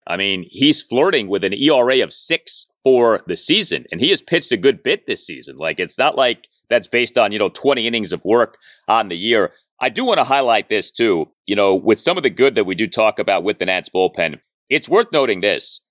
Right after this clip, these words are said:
The Nats for this season have by far the most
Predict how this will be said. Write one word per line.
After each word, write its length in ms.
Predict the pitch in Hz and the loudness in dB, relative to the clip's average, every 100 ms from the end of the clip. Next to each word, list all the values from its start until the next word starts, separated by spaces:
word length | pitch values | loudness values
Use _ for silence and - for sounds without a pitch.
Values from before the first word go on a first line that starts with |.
| _ _ _ | _ _ _
The 100 | 110 | -6
Nats 520 | 110 143 226 - - - | -2 -4 -4 -8 -14 -12
for 100 | 120 | -10
this 320 | 107 135 135 | -2 -2 -2
season 500 | - 127 95 80 65 65 _ _ _ _ | -4 -4 -4 -8 -10 -20 _ _ _ _
have 420 | - 113 107 90 - | 0 2 2 -2 -10
by 240 | - 123 139 | 0 0 0
far 600 | - 131 110 85 76 - | -2 2 4 2 0 -8
the 160 | 87 98 | -4 -2
most 560 | 95 117 170 175 - | 0 0 0 -2 -12